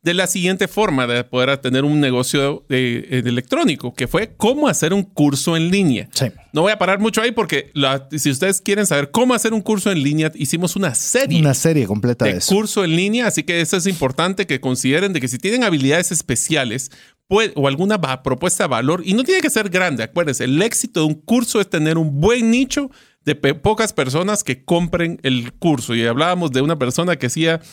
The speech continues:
Speaker 1: cursos en línea de cómo poder aprender a hacer te-, a tejer para gente joven, que uno me imaginaría que nadie quiere hacerlo, y qué sorpresa, es uno de los cursos más populares en la plataforma que nosotros nos manejamos. O puede ser hasta temas como cómo hacer una jardinería, o cómo puede ser un tema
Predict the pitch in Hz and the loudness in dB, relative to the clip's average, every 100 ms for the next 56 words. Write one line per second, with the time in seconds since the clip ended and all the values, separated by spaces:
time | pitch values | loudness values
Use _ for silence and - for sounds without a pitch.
0 | - - _ 208 226 196 160 156 190 185 | -20 -20 _ 2 2 2 0 0 0 0
1 | 131 147 175 185 156 139 160 147 123 123 | 0 -2 -2 -2 0 0 0 -2 -2 0
2 | 151 160 - 160 156 - 139 - 139 135 | 2 0 0 -2 -4 -4 -4 -2 -4 -2
3 | 127 170 196 190 139 127 120 - 147 165 | -4 -2 -2 0 -2 -2 -4 -4 -2 -2
4 | 165 156 220 202 208 226 - - _ - | -2 0 2 2 0 -4 -10 -20 _ -2
5 | 147 170 151 131 127 127 160 135 123 175 | 0 2 2 2 2 0 -2 -2 -2 0
6 | 175 160 175 160 202 226 - 185 175 - | -2 -2 0 0 0 -2 -2 -2 -2 -2
7 | 220 262 208 180 165 135 - 151 156 143 | 0 0 0 0 -2 -2 -2 -2 -2 -2
8 | 156 139 123 127 151 156 131 - 123 110 | -4 -8 -2 0 0 0 -2 -4 -6 -6
9 | - 139 139 131 117 117 135 143 131 120 | -2 0 0 -4 -6 -4 -4 -2 0 0
10 | 113 113 131 120 - - - _ _ 151 | -2 -4 -4 -6 -10 -18 -20 _ _ -2
11 | 185 190 175 208 196 143 135 170 175 190 | 2 2 2 0 0 -2 -2 -2 0 -2
12 | - 156 180 214 - 160 160 - 156 165 | -2 0 0 -2 -2 0 0 2 0 2
13 | 170 160 151 131 156 143 156 147 170 247 | 0 2 0 0 -2 0 0 2 2 2
14 | 180 123 123 - 160 160 165 156 151 - | 0 0 -2 -2 -2 -2 0 2 2 0
15 | 160 165 160 139 160 160 160 | 0 0 -2 0 0 0 -2